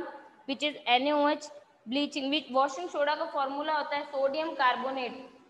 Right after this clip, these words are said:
जो soda कपड़े धोने में इस्तेमाल होता है, washing में यूज़ होता है, उसका formula है सोडियम कार्बोनेट। और बेकिंग सोडा का फॉर्मूला है सोडियम बाइकार्बोनेट।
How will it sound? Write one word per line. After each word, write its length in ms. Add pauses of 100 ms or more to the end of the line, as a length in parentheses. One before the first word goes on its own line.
जो 100
soda 380
कपड़े 320
धोने 300
में 140
इस्तेमाल 400
होता 220
है, 100
washing 380
में 80
यूज़ 240
होता 200
है, 80
उसका 260
formula 420
है 280 (220)
सोडियम 360
कार्बोनेट। 500
और 160
बेकिंग 420
सोडा 260
का 180
फॉर्मूला 400
है 200
सोडियम 420
बाइकार्बोनेट। 760